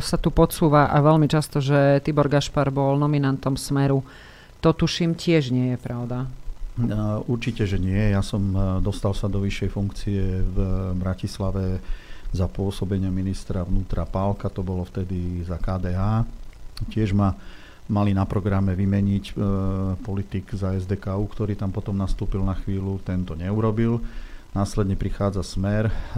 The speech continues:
Speaker 2: pre nich som bol ja úplne, e, z môjho pohľadu neznámy policajt, funkcionár, ktorý si musel obstať, e, svoju pozíciu svojou prácou, takže ja som sa nikdy necítil, e, nominantom niekoho, aj keď, e, vylúčiť to nemôžem, pretože jednoducho zo zákona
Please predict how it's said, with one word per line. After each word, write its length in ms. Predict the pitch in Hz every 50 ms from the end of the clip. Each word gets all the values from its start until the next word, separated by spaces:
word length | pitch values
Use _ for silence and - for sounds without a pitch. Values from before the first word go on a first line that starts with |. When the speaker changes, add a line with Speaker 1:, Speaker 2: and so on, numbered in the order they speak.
| 101 98 98 95
Speaker 2:
pre 160 | - - 95 98
nich 160 | 98 98 -
som 160 | - 98 98
bol 160 | 95 95 95
ja 80 | 92 95
úplne, 640 | 95 92 - 101 95 95 92 92 90 90 90 90 90
e, 560 | 95 - 110 104 98 92 92 90 90 90 87 - - - - - - -
z 20 | -
môjho 240 | 95 90 95 98 -
pohľadu 320 | - 92 98 95 92 90 90 90
neznámy 480 | 90 98 101 104 104 104 104 101 95
policajt, 480 | 95 - 95 104 101 - - 104 98 90
funkcionár, 640 | - - 98 101 - - - 101 98 98 95 95 95
ktorý 440 | - - - 95 92 92 90 90 - - - - - - - -
si 100 | - -
musel 320 | 98 107 - - - 95 98
obstať, 480 | 98 - - - - 98 95 90 - -
e, 320 | - 113 113 110 110 110
svoju 240 | 110 - - 101 98
pozíciu 840 | 87 - 92 92 98 95 - - 107 101 98 98 95 92 92 90 90
svojou 280 | - - 101 95 92
prácou, 480 | - 92 87 90 92 - - 110 104 101
takže 360 | - 101 90 90 95 95 90 - - - - - - - -
ja 40 | 98 92
som 80 | 107
sa 160 | 98 - 101 101
nikdy 240 | 107 104 101 101
necítil, 640 | 98 101 98 - - 98 - - 98 95 95 95 92
e, 0 | - - -
nominantom 840 | 120 107 92 90 90 95 101 104 101 95 95 92 95 92 - 101 98
niekoho, 480 | 98 95 95 - 98 - 110 98 104 98
aj 120 | 98 92
keď, 160 | - - 101 - -
e, 20 | - 185 123 101 95 95 95 95 92 92
vylúčiť 360 | 104 110 101 98 - 110 - -
to 80 | 95
nemôžem, 400 | 90 101 107 107 101 98 92 92
pretože 400 | 90 92 87 87 98 92 92 92
jednoducho 400 | 92 107 95 98 95 - 98 92
zo 80 | 95 90
zákona 480 | 92 98 92 - - 101 95 92 90